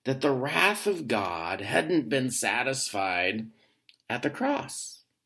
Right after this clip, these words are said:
Do you understand what I mean? "On him all sin was lain," says, says a song we sang last week, "in Christ alone,"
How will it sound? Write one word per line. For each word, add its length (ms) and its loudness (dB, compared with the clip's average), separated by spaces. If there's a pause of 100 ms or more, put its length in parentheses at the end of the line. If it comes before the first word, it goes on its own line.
(2750)
Do 80 -6
you 80 0
understand 380 2
what 80 4
I 40 4
mean? 340 2 (1120)
"On 180 0
him 380 4
all 280 0
sin 380 4
was 200 2
lain," 420 4
says, 520 0 (320)
says 260 -2
a 80 -2
song 400 2
we 80 2
sang 420 2
last 300 0
week, 240 0
"in 140 0
Christ 400 0
alone," 580 0